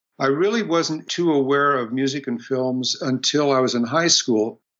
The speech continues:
and I went with a friend to see, to see Spartacus. And even that, which is a tremendous score,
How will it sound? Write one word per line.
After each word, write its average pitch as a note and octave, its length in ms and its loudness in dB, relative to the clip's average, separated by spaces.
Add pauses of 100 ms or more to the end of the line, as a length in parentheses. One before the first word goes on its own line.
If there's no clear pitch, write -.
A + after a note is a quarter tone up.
and B2+ 120 0
I C3 100 2
went F3+ 200 0
with D3+ 140 -2
a C#3 60 0
friend C#3+ 340 0
to A#2+ 80 0
see, B2 560 0 (360)
to C3+ 80 0
see D3+ 180 6
Spartacus. C3+ 720 0 (380)
And B2+ 380 -2 (160)
even F3+ 320 0
that, B2+ 460 -2 (340)
which - 180 -10
is C3 80 0
a A#2 80 2
tremendous D3 480 0
score, C3 360 2